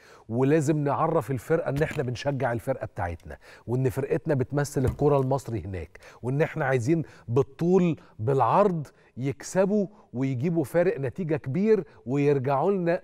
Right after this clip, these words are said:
زي الفل، ونستقبلهم في المطار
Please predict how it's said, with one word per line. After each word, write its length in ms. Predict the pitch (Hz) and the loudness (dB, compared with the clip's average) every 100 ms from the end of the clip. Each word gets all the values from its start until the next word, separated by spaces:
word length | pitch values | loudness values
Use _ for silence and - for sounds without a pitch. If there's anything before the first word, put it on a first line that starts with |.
| - | -6
زي 580 | 107 120 185 185 160 | -4 2 4 4 2
الفل، 580 | 151 143 - - 196 190 | 2 0 -4 -2 0 2
ونستقبلهم 920 | 170 160 135 - 147 127 175 190 170 | 0 -2 -6 -8 -6 -2 0 0 -2
في 140 | 143 151 | -4 -2
المطار 640 | 147 143 139 - 190 208 | -2 0 -2 0 2 2